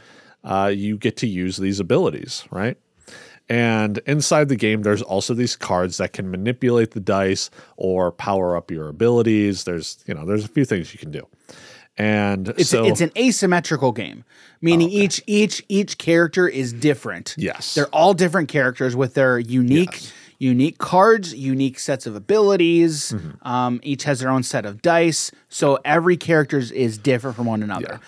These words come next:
Speaker 2: However, they do share some cards.
Speaker 1: Yeah. So, uh, with, with the card that we were going over, uh, or should I talk about the card that I wanted
Speaker 2: Talk
Speaker 1: to
Speaker 2: about,
Speaker 1: go
Speaker 2: let's,
Speaker 1: over?
Speaker 2: let's talk about this one first.
Speaker 1: All right, we'll talk
Speaker 2: Talk
Speaker 1: about
Speaker 2: about this
Speaker 1: this
Speaker 2: one
Speaker 1: one.
Speaker 2: first.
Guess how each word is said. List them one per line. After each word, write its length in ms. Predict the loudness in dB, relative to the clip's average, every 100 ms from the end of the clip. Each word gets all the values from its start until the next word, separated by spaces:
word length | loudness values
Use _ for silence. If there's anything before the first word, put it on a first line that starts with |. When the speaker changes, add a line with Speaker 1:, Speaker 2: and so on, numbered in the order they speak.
| -20 -4
Speaker 2:
However, 260 | 4 6 6
they 100 | 4
do 180 | 2 0
share 240 | 0 -2
some 260 | -4 -8 -8
cards. 480 | -12 -16 -16 -16 -12
Speaker 1:
Yeah. 100 | -14 -14 _ _ _ _ _ _
So, 500 | 0 4 6 4 2
uh, 280 | 2 2 4
with, 240 | 2 0 -4
with 220 | -4 -2 -2
the 80 |
card 280 | 0 2 4
that 140 | 4 4
we 100 | 4
were 60 | 4
going 300 | 4 4 4
over, 540 | 4 2 0 -4 -6 _ -20 -20 -20 _ -4
uh, 260 | 0 0 0
or 100 | 0
should 160 | 2 2
I 20 |
talk 200 | 2 0
about 180 | 2 0
the 80 | -2
card 220 | -2 -2
that 80 | 0
I 80 | -2
wanted 240 | 0 0
Speaker 2:
Talk 80 | 2
Speaker 1:
to 40 | 2
Speaker 2:
about, 60 | 4
Speaker 1:
go 40 |
Speaker 2:
let's, 180 | 2 0
Speaker 1:
over? 80 | -10 -8
Speaker 2:
let's 220 | 0 0
talk 100 | 2
about 140 | 2 2
this 140 | 0
one 80 | -4
first. 380 | -4 -10 -8 0
Speaker 1:
All 60 | 2
right, 80 |
we'll 100 | 2
talk 200 | 4 4
Speaker 2:
Talk 80 | 4
Speaker 1:
about 80 | 2
Speaker 2:
about 20 | 2
this 60 |
Speaker 1:
this 60 | 0
Speaker 2:
one 80 | -2
Speaker 1:
one. 60 | -6
Speaker 2:
first. 340 | -12 -14 -20